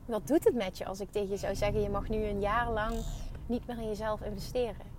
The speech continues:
Wat voel je dan? Ik voel dan, "Oh, lekker, dan kan ik helemaal vertrouwen op mezelf. Mijn eigen pad volgen, lekker experimenteren, lekker doen." Maar ik kan me ook voorstellen dat je nu een heel benauwd gevoel krijgt en denkt van, "Ja, maar hoe ga ik dan groeien? Hoe ga ik dan verder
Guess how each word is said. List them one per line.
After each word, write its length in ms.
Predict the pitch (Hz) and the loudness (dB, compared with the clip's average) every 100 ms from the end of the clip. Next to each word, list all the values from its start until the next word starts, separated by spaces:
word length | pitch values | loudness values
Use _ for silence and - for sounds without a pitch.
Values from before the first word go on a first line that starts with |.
| - | -8
Wat 160 | 190 - | -8 -4
voel 180 | 294 | -2
je 120 | 262 180 | 0 0
dan? 260 | 180 190 - - - - - - - - - - - - - - - - - - - | -6 -10 -12 -12 -12 -12 -12 -12 -12 -12 -12 -12 -12 -12 -12 -12 -12 -12 -12 -12 -6
Ik 120 | - | -4
voel 220 | - 196 | -2 -4
dan, 240 | 196 202 202 190 - - - | -2 -4 -6 -8 -10 -12 -10
"Oh, 140 | - 240 | -4 -2
lekker, 280 | 202 226 208 | -2 -2 -6
dan 120 | 202 | -6
kan 140 | 208 | -6
ik 80 | 208 | -6
helemaal 240 | 220 220 | -4 -6
vertrouwen 400 | 208 - 202 202 | -6 -4 0 2
op 80 | 190 | 0
mezelf. 380 | 208 208 208 214 - - | -2 -6 -6 -6 -8 -6
Mijn 140 | 214 208 | -4 -2
eigen 240 | 208 208 | -2 -2
pad 200 | 202 - | -2 -2
volgen, 360 | - - - 208 | -2 -4 -4 -2
lekker 260 | 208 - | -4 -4
experimenteren, 800 | - - 214 202 202 233 226 220 | -6 -4 -4 -2 0 0 0 0
lekker 240 | 202 196 202 | -2 -2 0
doen." 240 | 214 214 - - - - - | 0 -2 -4 -4 -4 -4 -4
Maar 100 | - | 2
ik 60 | |
kan 100 | 240 | 2
me 60 | 220 | 4
ook 160 | 302 | 4
voorstellen 460 | - 220 208 220 226 | 4 2 2 2 0
dat 100 | - | 0
je 60 | 233 | 0
nu 260 | 233 233 - - - - - | 2 0 -2 -6 -6 -6 -4
een 60 | 196 | 4
heel 160 | 247 226 | 6 6
benauwd 360 | 233 247 262 | 4 4 4
gevoel 300 | 269 226 277 | 2 2 2
krijgt 320 | 254 226 170 | 2 2 2
en 60 | 226 | 0
denkt 220 | 220 220 | 0 0
van, 140 | - 233 | 2 4
"Ja, 140 | 240 | 4
maar 120 | 233 | 4
hoe 140 | 240 254 | 2 2
ga 140 | 254 | 2
ik 80 | 240 | 2
dan 140 | 254 | 0
groeien? 280 | - 285 247 | 2 4 4
Hoe 140 | 247 | 4
ga 120 | 254 247 | 4 4
ik 100 | 240 | 2
dan 120 | 233 | 0
verder 260 | 269 277 | 2 0